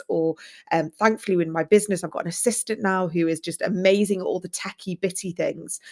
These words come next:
And she's fantastic. She, she just literally will just pick up something. I'll just, you know, leave her a message and, you know, in, in five minutes it's done. That would have taken me, like, three hours. But the three hours it would have taken me, it would have been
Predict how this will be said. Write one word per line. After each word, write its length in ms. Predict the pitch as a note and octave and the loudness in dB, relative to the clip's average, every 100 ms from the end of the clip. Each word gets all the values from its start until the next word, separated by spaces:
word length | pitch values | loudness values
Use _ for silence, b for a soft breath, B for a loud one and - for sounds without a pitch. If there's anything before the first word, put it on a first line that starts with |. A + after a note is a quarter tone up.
| B B G3 | B B -6
And 100 | F3+ | -4
she's 200 | G3 - | -4 0
fantastic. 640 | F#3 - F3+ - D#3+ - | 0 0 -4 0 -2 -2
She, 140 | - | -6
she 200 | F3+ - | -4 -6
just 220 | F3+ - F#3+ | -6 -8 2
literally 500 | G3+ - - E3 D#3+ | 2 2 -2 0 0
will 140 | E3+ | -4
just 200 | - - | -4 -8
pick 200 | G#3 G3 | -6 -4
up 100 | G3+ | -4
something. 180 | - E3 | -4 -4
I'll 100 | E3 | -4
just, 260 | F3 - | -6 -8
you 80 | E3+ | -4
know, 100 | E3 | -2
leave 180 | F3 F#3 | 0 0
her 60 | F#3 | 2
a 60 | |
message 480 | E3+ E3+ - D#3+ E3 | 0 0 2 0 0
and, 140 | D#3+ - B B B B - | -4 -6 B B B B -2
you 80 | D#3+ | 2
know, 220 | D3+ D3+ - | 4 2 0
in, 120 | F3+ | -4
in 200 | F3 F3+ | -2 -2
five 320 | F3 F#3 F#3 F#3 | 2 2 4 2
minutes 260 | E3 - | -2 -2
it's 120 | - | -2
done. 220 | - F#3+ E3+ | 4 6 6
That 120 | - | 0
would 100 | F3 | -2
have 80 | F3 | -4
taken 340 | F#3+ E3 E3 | -4 -4 -4
me, 80 | D#3+ | -4
like, 200 | D#3+ - | -6 -8
three 260 | - F3 | -2 2
hours. 400 | E3+ E3+ D#3 D3+ | 4 4 2 0
But 160 | - F3+ | -4 -6
the 80 | F3 | -6
three 260 | F#3+ G#3+ | 4 6
hours 260 | G#3+ G#3 F#3+ | 8 8 6
it 40 | |
would 80 | F#3+ | -2
have 100 | F3+ | -4
taken 300 | - A3 G#3+ | 0 0 0
me, 100 | E3+ | -4
it 60 | E3 | -4
would 100 | E3+ | -4
have 100 | E3+ | -4
been 180 | D#3+ | -6